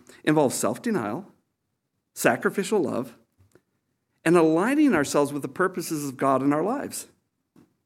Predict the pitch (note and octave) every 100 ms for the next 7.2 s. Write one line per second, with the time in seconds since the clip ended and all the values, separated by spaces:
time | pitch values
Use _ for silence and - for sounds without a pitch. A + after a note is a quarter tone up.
0 | _ _ _ _ _ _ _ _ _ _
1 | - D#3 F#3+ F#3+ G#3+ F#3+ F3+ D3 F#3 F3
2 | D#3 B2+ F3 E3 C3 - B2+ C3 A#2+ A#2
3 | A#2 F3 F#3 A2 A#2 - - _ E3+ D#3+
4 | B2 E3+ - - - _ _ - B2+ B2+
5 | E3 E3+ - - G2 - _ _ A2+ A2
6 | F#2+ F2+ - _ _ - A#2+ F#2+ D#2+ -
7 | -